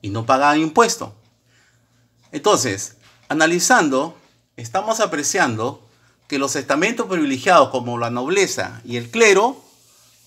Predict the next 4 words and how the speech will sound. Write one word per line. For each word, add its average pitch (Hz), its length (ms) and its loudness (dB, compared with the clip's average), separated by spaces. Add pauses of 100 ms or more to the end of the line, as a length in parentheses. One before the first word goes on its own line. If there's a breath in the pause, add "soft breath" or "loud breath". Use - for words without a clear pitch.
(160)
tenían 214 500 2
dinero, 131 600 0
tenían 208 480 -2
propiedades 156 1080 2